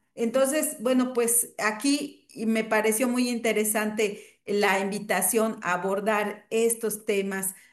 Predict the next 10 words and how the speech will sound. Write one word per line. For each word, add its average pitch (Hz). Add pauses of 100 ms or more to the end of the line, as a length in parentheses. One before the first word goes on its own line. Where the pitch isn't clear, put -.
relacionados, 196 (260)
eh, 196
digamos, 208
indirectamente 220
con 196
la 190
publicación, 190
pero 196
que 185
son 214